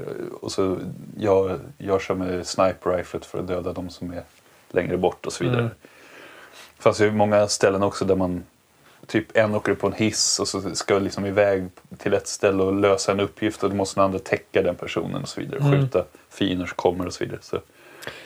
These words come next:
Speaker 2: Det var ändå relativt lite sånt, tycker
Speaker 1: Ja,
Speaker 2: jag.
Speaker 1: men man kommer ändå,
Speaker 2: Men
Speaker 1: ja,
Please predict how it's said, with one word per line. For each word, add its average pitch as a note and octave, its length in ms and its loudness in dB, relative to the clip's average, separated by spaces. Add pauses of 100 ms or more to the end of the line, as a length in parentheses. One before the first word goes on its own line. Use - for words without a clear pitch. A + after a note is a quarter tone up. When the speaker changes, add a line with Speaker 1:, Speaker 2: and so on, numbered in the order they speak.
Speaker 2:
Det C3+ 60 4
var D3 80 8
ändå E3 200 4
relativt D#3+ 640 4
lite C#3 400 2
sånt, - 260 -2 (760)
tycker A#2+ 120 6
Speaker 1:
Ja, A#2+ 140 6
Speaker 2:
jag. A2+ 100 -2
Speaker 1:
men A#2+ 160 4
man A#2 100 4
kommer A#2 240 2
ändå, G#2+ 380 4
Speaker 2:
Men E3 180 6
Speaker 1:
ja, D#3+ 100 4